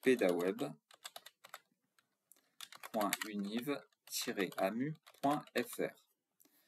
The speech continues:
En dessous, il me demande le type de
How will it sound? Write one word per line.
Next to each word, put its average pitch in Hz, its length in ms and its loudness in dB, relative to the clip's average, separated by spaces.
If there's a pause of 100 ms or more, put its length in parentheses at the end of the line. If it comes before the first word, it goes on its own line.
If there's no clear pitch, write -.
(400)
En 131 140 6
dessous, 170 640 0
il 123 140 2
me 131 100 4
demande 160 260 0
le 123 160 4
type - 340 -4
de 135 300 6